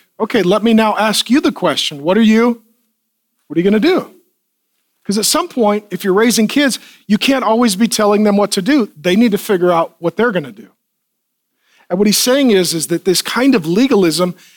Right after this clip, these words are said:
it looks like it's maturity 'cause they have all the answers, but it's actually immaturity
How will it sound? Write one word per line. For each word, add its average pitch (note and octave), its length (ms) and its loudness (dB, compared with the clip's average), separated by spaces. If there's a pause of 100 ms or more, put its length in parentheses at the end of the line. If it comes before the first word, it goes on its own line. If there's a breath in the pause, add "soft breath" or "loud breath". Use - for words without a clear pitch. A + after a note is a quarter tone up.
(260 soft breath)
it A3 160 -2
looks A#3 520 0
like F#3+ 360 -2
it's - 240 -2
maturity F3 840 0
'cause - 280 -10
they F#3 160 0
have F3+ 180 0
all F#3 100 0
the D#3+ 220 0
answers, B3 480 -2 (440 soft breath)
but F3+ 120 -4
it's F#3 160 -4
actually G#3 460 -2
immaturity D#3+ 1000 0